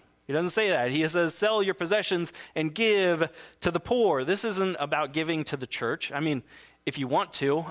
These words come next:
I'm not gonna stop you from it. And I think that we do quite a bit for the poor in our community and within the world. But, but this isn't about an institutional obligation that we have to a religious establishment. No, Jesus is talking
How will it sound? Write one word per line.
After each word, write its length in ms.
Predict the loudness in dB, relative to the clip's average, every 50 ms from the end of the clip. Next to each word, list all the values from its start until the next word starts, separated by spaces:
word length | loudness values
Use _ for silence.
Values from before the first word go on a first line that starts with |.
| -6 -6
I'm 120 | -4 -4
not 120 | -4 -4 -4
gonna 140 | -4 -2
stop 420 | 0 0 0 0 0 0 -2 -4 -6
you 120 | -8 -8
from 260 | -6 -4 -4 -2 0
it. 160 | 0 -2 -4 -4 -6
And 240 | -4 -2 0 0 0
I 80 | 0 -2
think 280 | -2 -4 -6 -4 -2
that 180 | -2 -4 -4 -4 -8 -20 -20 -20 _ _ -6
we 100 | -4 -2
do 160 | -2 -2 -2
quite 220 | 0 0 -2 -2
a 40 | -2
bit 200 | -2 -4 -6 -6
for 160 | -8 -10 -10
the 80 | -10 -10
poor 340 | -8 -4 -2 0 0 0 0
in 160 | -2 -2 -4
our 100 | -4 -4
community 560 | -4 -4 -2 -2 -2 0 0 0 -2 -2 -2
and 160 | -4 -4 -4
within 460 | -4 -4 -2 0 0 0 0 0 -2 -4 -8 -12 -20 -16 -10
the 80 | -8 -6
world. 340 | -2 0 2 2 2 2 2
But, 220 | 0 -2 -2 -4 -12 -10 -6
but 180 | -4 -4 -2 0
this 220 | 2 2 2 2
isn't 200 | 0 -2 -2 -2
about 360 | -2 -2 0 0 0 -2 -2 -4
an 100 | -6 -4
institutional 1200 | -4 -4 -2 -2 -2 -4 -4 -4 -4 -4 -4 -4 -4 -4 -4 -4 -2 -2 0 2 2 0 0 -4 -8 -20 -10 -4
obligation 720 | -2 -2 -2 0 -2 -2 -2 -2 -2 -2 -2 -2 -4 -4 -4
that 80 | -4
we 140 | -4 -6 -6
have 480 | -8 -6 -6 -4 -4 -2 -2 -4 -4 -6
to 120 | -6 -4
a 80 | -4 -4
religious 640 | -4 -4 -4 -2 -2 -2 -2 -2 -4 -4 -4 -6 -8 -10 -12 -10 -6
establishment. 800 | -2 -2 0 0 0 -2 -2 -2 -2 -4 -6 -6 -6 -8 -8 -6
No, 200 | -4 -4 -4 -4
Jesus 500 | -4 -4 -4 -4 -2 -2 0 0 -2 -2
is 120 | -2 -2 -4
talking 600 | -6 -4 -2 -2 -2 -2 -4 -10 -10 -10 -12